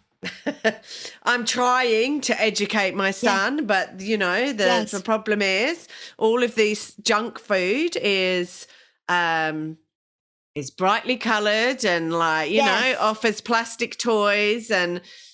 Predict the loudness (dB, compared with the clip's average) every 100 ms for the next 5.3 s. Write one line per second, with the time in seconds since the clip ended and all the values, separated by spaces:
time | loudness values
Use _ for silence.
0 | _ -2 2 2 2 0 0 0 -2 -2
1 | -4 -2 0 -2 -4 -4 0 0 0 -4
2 | 0 0 -2 -6 _ -6 -6 -6 -6 -4
3 | -2 -6 -10 _ _ -6 -4 -6 -6 -6
4 | -6 -4 -4 -4 -4 -4 -4 -6 -6 -6
5 | -8 -12